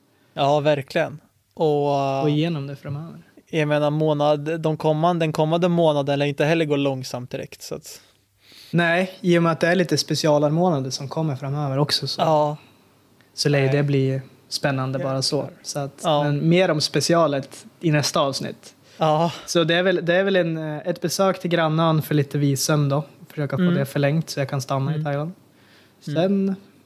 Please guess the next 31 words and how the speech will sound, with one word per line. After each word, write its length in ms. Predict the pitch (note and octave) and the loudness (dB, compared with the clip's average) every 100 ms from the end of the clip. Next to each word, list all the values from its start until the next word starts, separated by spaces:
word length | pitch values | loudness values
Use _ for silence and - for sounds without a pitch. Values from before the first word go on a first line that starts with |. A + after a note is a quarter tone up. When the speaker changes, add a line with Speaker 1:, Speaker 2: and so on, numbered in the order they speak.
| _ _ _ _ | _ _ _ _
Speaker 2:
planlöst 680 | - F3 D3+ F3 C#3+ - - | 2 2 4 2 0 -4 -10
försöka 460 | - D#3+ E3+ - | -8 -2 -2 0
leva 220 | D#3+ D#3 | 2 2
på 140 | D3 D3+ | 2 -2
ett 120 | C#3+ | -2
bra 180 | D3+ C#3+ | 0 2
liv 380 | C#3+ F3 C#3 D3 _ | 4 2 0 -8 _
tills... 600 | D3 C#3 C3+ C3 - - | -6 -6 -6 -8 -10 -10
Eh, 580 | C#3 C#3 C#3 C#3 D3 D3+ - _ _ _ _ _ _ _ _ - | -10 -12 -14 -16 -16 -18 -20 _ _ _ _ _ _ _ _ -4
ja, 200 | C#3+ F3+ - _ _ _ _ _ _ | -4 -4 -16 _ _ _ _ _ _
tills 180 | - - | -2 0
nästa 260 | C#3 - F3 | 0 -2 -4
gång. 240 | C#3 D3 - _ _ _ _ _ | -6 -14 -16 _ _ _ _ _
Ska 100 | - | -4
Speaker 1:
Så 80 | E3+ | -2
Speaker 2:
väl 80 | D#3+ | 2
hålla 200 | E3+ D#3 | 2 4
i, 140 | E3 | 2
Speaker 1:
skönt. 120 | D#3+ - - | -2 -10 -4
Speaker 2:
hålla 240 | E3+ D#3 | 2 4
i 100 | E3+ | 4
rutinerna 520 | E3 - D3+ D#3+ C#3+ | 2 0 0 0 -2
och 200 | D3 F#3 | -4 -4
inte 240 | D#3+ C#3+ D3 | -4 -4 -4
försöka 460 | D3 D3 - C#3 C#3+ | -2 -4 -2 -8 -6
jinxa 360 | D#3+ D3 C#3 E3 | -2 0 0 0
något 340 | C#3+ - - - | 0 -4 -14 -6
den 120 | C#3+ | -2
här 120 | C#3+ | 0
veckan. 360 | D3+ - - - _ _ _ _ _ - | 0 -4 -14 -14 _ _ _ _ _ -6
Speaker 1:
Nej. 400 | E3+ D3+ D#3 | -4 -4 -6